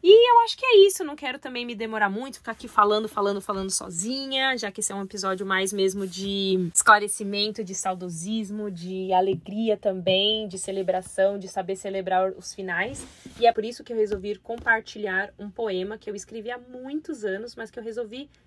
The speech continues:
refazê-lo e adicionar algumas coisas que eu acho que cabem agora. Então eu queria, é, finalizar de alguma forma lendo este poema e também convidando vocês para depois que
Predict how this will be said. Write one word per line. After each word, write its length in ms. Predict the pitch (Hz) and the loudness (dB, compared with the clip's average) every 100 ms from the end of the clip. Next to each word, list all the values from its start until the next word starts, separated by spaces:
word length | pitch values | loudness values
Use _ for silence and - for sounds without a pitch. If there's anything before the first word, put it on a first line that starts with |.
| _ | _
refazê-lo 720 | 370 - 262 226 220 254 302 - _ _ | -6 -2 0 0 -2 -4 -10 -16 _ _
e 100 | 240 | -4
adicionar 360 | 226 - 226 214 | -4 -4 -6 -6
algumas 360 | 214 214 208 | -6 -8 -10
coisas 300 | - 208 214 | -8 -10 -10
que 80 | - | -8
eu 60 | 220 | -6
acho 200 | 214 - | -6 -8
que 120 | _ | _
cabem 420 | - 196 196 196 | -14 -10 -10 -10
agora. 340 | 190 180 180 | -10 -10 -8
Então 240 | 208 208 196 | -10 -10 -12
eu 80 | 202 | -12
queria, 360 | 208 190 196 190 _ _ - | -12 -8 -8 -8 _ _ -14
é, 280 | 190 185 185 | -8 -8 -8
finalizar 800 | - 196 185 190 180 170 185 - _ _ _ | -8 -8 -6 -8 -4 -2 -2 -4 _ _ _
de 80 | 196 | -6
alguma 300 | 185 190 190 | -4 -8 -10
forma 280 | 190 185 | -8 -6
lendo 380 | 185 190 185 190 | -6 -6 -6 -8
este 300 | - 185 - | -10 -16 -16
poema 500 | - 262 240 233 262 - | -4 0 2 0 -4 -10
e 80 | 233 | -12
também 340 | - 233 208 | -6 -4 -6
convidando 460 | 214 208 208 196 196 | -8 -12 -12 -12 -12
vocês 580 | 196 - 190 190 196 _ - | -16 -8 -6 -6 -8 _ -6
para 180 | 196 190 | -2 -2
depois 480 | 190 196 208 226 | -6 -6 -6 -6
que 400 | - - 220 214 | -14 -16 -14 -14